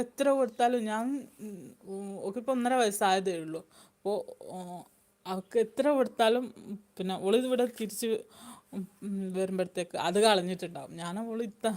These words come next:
ഓളുമ്മാനെ ചീത്ത പറയും ട്ടോ. "എനിക്ക് എത്ര തന്നിട്ട് കാര്യമില്ല" എന്നൊക്കെ ഞാൻ ഓളുമ്മാനോട് ഇങ്ങനെ പറയും. എനിക്ക് തോന്നുന്നു ഒരു പത്ത് പതിനഞ്ച് ഹെയർ ബാൻഡിൻ്റെ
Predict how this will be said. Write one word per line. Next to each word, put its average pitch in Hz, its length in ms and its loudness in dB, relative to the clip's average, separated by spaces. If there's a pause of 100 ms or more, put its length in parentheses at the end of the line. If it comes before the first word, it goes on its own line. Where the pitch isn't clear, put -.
(140)
ഓളുമ്മാനെ 226 500 6
ചീത്ത 214 260 0
പറയും 160 260 -6
ട്ടോ. 170 80 -2 (360)
"എനിക്ക് 190 300 0
എത്ര - 380 6
തന്നിട്ട് 240 360 4
കാര്യമില്ല" 208 320 6
എന്നൊക്കെ 202 200 -2 (100)
ഞാൻ 196 220 2
ഓളുമ്മാനോട് 185 520 0
ഇങ്ങനെ 165 280 -4
പറയും. 135 260 -10 (1080)
എനിക്ക് 202 300 -2
തോന്നുന്നു 302 260 4
ഒരു 311 60 -2 (100)
പത്ത് 262 280 -2 (100)
പതിനഞ്ച് 269 480 4
ഹെയർ 247 200 2
ബാൻഡിൻ്റെ 226 200 2